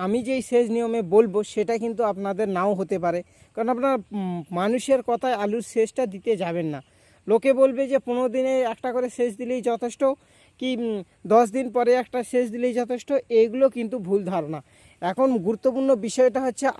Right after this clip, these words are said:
আলুর সেচটা কয়টা লাগবে, সেটা আপনাদেরকে জমিটাই বলে দেবে। কারণ জমির গাছের গ্রোথ এবং জমির, উম, ইয়ে, মাটির কোয়ালিটি দেখে আপনাদেরকে কিন্তু ইয়েটা, সেচের ব্যবস্থাটা করতে হবে।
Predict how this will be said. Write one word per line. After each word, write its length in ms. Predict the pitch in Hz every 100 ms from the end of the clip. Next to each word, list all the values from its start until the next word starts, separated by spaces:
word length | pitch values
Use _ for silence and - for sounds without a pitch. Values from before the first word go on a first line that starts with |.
| 185
আলুর 260 | 208 254 247 -
সেচটা 340 | 240 - 277 - 208
কয়টা 300 | 214 - 247 202
লাগবে, 260 | 202 190 262 -
সেটা 260 | 208 214 233 208
আপনাদেরকে 560 | 202 202 190 226 269 214 170
জমিটাই 480 | 202 214 208 254 202
বলে 180 | 170 170 156
দেবে। 180 | 151 143 _ _ _ _
কারণ 260 | 190 196 247 208 160
জমির 360 | 196 226 254 180
গাছের 320 | 190 185 233 214 170
গ্রোথ 280 | 202 220 - 190
এবং 160 | 170 185 165
জমির, 320 | 185 226 240 175
উম, 260 | 175 180 170 156 170
ইয়ে, 160 | 196 180 165
মাটির 340 | 170 220 196 - _ _ _
কোয়ালিটি 460 | 175 190 214 226 247 170 196
দেখে 240 | 202 269 262
আপনাদেরকে 480 | 214 214 190 185 214 208
কিন্তু 240 | 208 190 381 - _ _ -
ইয়েটা, 320 | 185 196 196 185 170 -
সেচের 340 | 208 220 233 202
ব্যবস্থাটা 400 | 180 - 185 202 196
করতে 200 | 180 165
হবে। 160 | 160